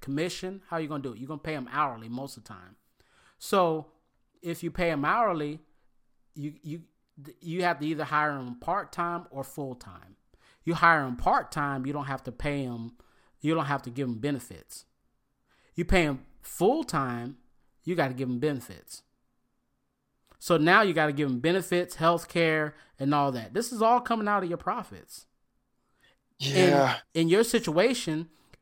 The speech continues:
Speaker 1: and now what the statistics I just told you, there's no profits yet. So this is coming out of your pocket or your loan. So what happens if you pay everybody fifteen dollars minimum wage? So you change the scale.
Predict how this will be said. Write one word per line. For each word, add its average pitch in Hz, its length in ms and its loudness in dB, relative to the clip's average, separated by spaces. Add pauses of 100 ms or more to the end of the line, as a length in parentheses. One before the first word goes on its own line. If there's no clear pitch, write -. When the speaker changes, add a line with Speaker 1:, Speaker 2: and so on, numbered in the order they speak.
(120)
Speaker 1:
and 147 160 -4
now 196 540 2 (440)
what 139 220 -4
the 135 80 -6
statistics 190 640 -4
I 139 100 -2
just 131 220 -6
told 131 260 -2
you, 135 200 -8 (320)
there's 143 260 -2
no 143 640 -2
profits - 600 -6
yet. - 200 -20 (640)
So 175 160 0
this 208 120 -4
is 170 80 -10
coming 180 300 0
out 165 160 2
of 143 40 -6
your 139 100 -6
pocket 180 500 -4 (300)
or 165 180 0
your 151 160 -2
loan. 131 580 -6 (1400)
So - 140 -8
what 196 140 -2
happens 202 340 0
if 147 140 -10
you 147 60 -6
pay 139 220 -8
everybody 131 500 -6
fifteen 127 600 -10
dollars 110 380 -14
minimum 110 320 -10
wage? 92 440 -20 (600)
So - 140 -4
you 139 160 0
change 175 360 0
the 139 80 -10
scale. 107 520 -12